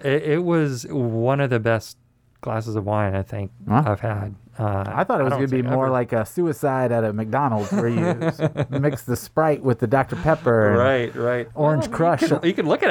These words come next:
Speaker 1: it that way.
Speaker 2: Yeah.
Speaker 1: You know, I mean, a lot of times when people describe it, they say, "It's kinda crazy.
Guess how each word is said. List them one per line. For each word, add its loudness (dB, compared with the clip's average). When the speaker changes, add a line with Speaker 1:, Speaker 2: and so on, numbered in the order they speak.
Speaker 1:
it -6
that -4
way. -2
Speaker 2:
Yeah. -4
Speaker 1:
You 2
know, 4
I 2
mean, 2
a 0
lot 4
of -6
times 0
when 0
people -2
describe 2
it, -2
they 0
say, -4
"It's -6
kinda -2
crazy. -2